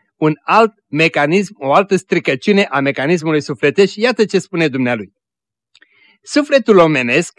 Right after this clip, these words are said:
păcătos din fire, are defectul de a rămâne la suprafața lucrurilor pe care le judecă. El este prizonier al cuvintelor.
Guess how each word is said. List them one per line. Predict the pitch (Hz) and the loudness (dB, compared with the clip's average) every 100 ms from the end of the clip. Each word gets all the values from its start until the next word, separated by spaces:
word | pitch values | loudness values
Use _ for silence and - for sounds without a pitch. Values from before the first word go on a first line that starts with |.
| _ _ | _ _
păcătos | - 160 135 123 226 196 | -2 0 -2 4 4 4
din | 147 123 | 2 -2
fire, | - 123 131 214 - _ _ | -4 -4 -2 -2 -4 _ _
are | - 233 269 | -4 -2 0
defectul | 214 180 208 214 180 | 0 2 0 0 0
de | 156 | 2
a | |
rămâne | 139 139 208 185 | 0 0 2 2
la | 147 | 0
suprafața | 151 175 147 139 254 262 196 | 0 -2 -2 0 0 2 2
lucrurilor | 139 120 - 127 131 156 226 - _ _ | 2 -2 -6 -6 0 2 2 -2 _ _
pe | - 180 | -4 0
care | 190 170 | 0 2
le | 151 147 | 2 2
judecă. | 139 123 101 - - _ _ _ _ _ | 2 -2 -4 -12 -20 _ _ _ _ _
El | 220 311 330 | -4 -2 0
este | 285 - 269 | -2 -2 -4
prizonier | 240 226 220 220 208 | -4 0 4 6 4
al | 175 | 4
cuvintelor. | 156 165 156 143 110 104 92 _ | 2 0 2 0 -2 -8 -10 _